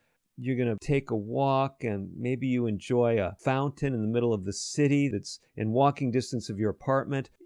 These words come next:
You're gonna savor something. You're going to focus on something that you're just going to take enjoyment in. Savoring has been defined in the research literature as the capacity to attend to, to appreciate,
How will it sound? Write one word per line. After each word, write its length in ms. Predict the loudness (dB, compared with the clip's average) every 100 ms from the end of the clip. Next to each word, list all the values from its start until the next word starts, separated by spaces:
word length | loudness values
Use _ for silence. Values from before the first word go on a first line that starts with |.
| -8
You're 220 | 0 2
gonna 240 | 4 4
savor 600 | 2 -2 4 6 6 4
something. 520 | 0 2 0 0 0 0
You're 80 |
going 220 | 0 0 2
to 120 | 0 _ _
focus 800 | -20 -4 4 6 6 2 0 0
on 180 | -2 -2
something 480 | -2 -2 0 -2
that 160 | -2 -4
you're 300 | -2 0 0
just 340 | 2 0 0 0
going 200 | 0 0
to 80 |
take 440 | -2 -2 0 0 -4
enjoyment 800 | -6 -6 -4 -2 2 2 2 -2
in. 220 | -4 -6 -12 _ _ _ _
Savoring 680 | -10 0 4 6 6 6 4
has 140 | 2 2
been 240 | 0 0
defined 640 | -2 -2 0 2 2 2
in 100 | 2
the 100 | 2
research 560 | 4 2 4 2 2 0
literature 640 | -2 0 -2 -4 -4 -4 -8 _ _ -2
as 240 | 0 2
the 140 | 0
capacity 1000 | 0 -2 -4 -4 -2 0 0 -2 -2 0 -2
to 260 | -4 -2
attend 760 | -2 -2 -4 0 2 2 0 -4
to, 260 | -2 -2 -4 _ _ -2
to 140 | 0
appreciate, 920 | 0 -6 -2 2 2 2 0 2 2